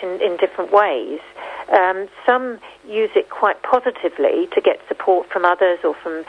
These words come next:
from forums, from, from peers, um,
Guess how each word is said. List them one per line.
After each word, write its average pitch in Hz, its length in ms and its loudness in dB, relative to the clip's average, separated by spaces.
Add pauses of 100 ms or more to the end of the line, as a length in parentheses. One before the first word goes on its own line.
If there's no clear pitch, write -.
(240)
from 170 140 -2
forums, 202 540 0 (120)
from, 160 300 -4
from 170 160 -6
peers, 202 420 4 (520)
um, 196 300 2